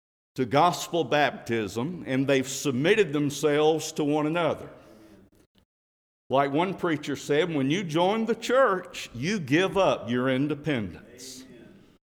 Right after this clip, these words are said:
Speaker 2: Right.
Speaker 1: But what I want us to think about now is not so much that vital life,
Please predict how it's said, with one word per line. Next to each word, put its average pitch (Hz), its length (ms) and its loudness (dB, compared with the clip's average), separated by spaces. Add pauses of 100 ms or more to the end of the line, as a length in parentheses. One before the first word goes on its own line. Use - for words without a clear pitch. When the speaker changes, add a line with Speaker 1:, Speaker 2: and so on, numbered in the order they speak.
(300)
Speaker 2:
Right. - 100 -20 (560)
Speaker 1:
But 120 80 -6
what 208 200 0
I 208 60 6
want 185 200 2
us 180 100 -10
to 151 100 -4
think 165 240 -6
about 135 320 -2
now 123 640 -2 (1400)
is 131 240 0
not 190 400 0
so - 180 -2
much 165 460 -2
that 131 520 0 (200)
vital 127 720 2 (180)
life, 113 800 -4